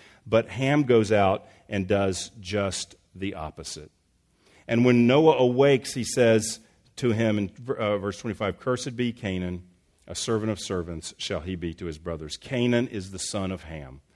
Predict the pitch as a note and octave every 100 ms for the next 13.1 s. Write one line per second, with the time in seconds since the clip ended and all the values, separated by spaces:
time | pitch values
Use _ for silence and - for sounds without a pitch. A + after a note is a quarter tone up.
0 | _ _ _ _ - G2+ F2+ F2+ E2 _
1 | - G#2+ G#2+ G#2+ A2+ G2+ - C3+ A#2 A2+
2 | C#3+ C3+ G2 - G2 E2+ F#2+ - F#2 G#2
3 | F#2 G#2 G#2 G#2+ G#2 G#2+ G#2+ G2 G2 F#2+
4 | F#2 - G2 G2 E2+ D2+ D2 - - _
5 | _ - G2 A2+ A#2+ C3 C3 - C3+ B2+
6 | A2 G2+ - - G#2+ F2+ - - A#2 F#2+
7 | A2+ A2 C#2+ - - - - _ _ _
8 | _ _ _ _ E2+ F#2 G#2+ A2 A#2 -
9 | B2 A#2 A#2 G#2 F#2 A#2 A2+ - C3+ A#2+
10 | G#2+ G#2+ A2 A#2 B2+ - A2 B2 A2 -
11 | A2+ - A2 A2 - A#2 B2 G2+ B2 -
12 | C3 A#2+ G#2+ F2 - - A#2 A2+ A#2 A#2